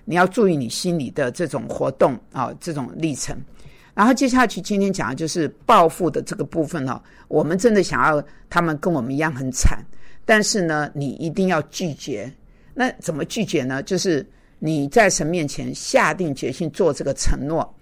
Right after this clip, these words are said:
那当然啦，饶恕是一个过程，我们都讲过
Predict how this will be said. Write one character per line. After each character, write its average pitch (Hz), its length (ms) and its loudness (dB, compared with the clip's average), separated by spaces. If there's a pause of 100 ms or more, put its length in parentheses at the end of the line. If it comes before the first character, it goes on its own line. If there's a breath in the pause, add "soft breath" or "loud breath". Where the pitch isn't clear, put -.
(320 loud breath)
那 269 140 4
当 247 220 6
然 170 160 2
啦， 156 360 2
饶 156 240 2
恕 185 220 -2
是 - 160 -4
一 156 60 0
个 147 160 2
过 175 280 6
程， 123 280 -4
我 131 160 -6
们 135 100 -4
都 185 100 2
讲 113 300 -6
过 123 260 -2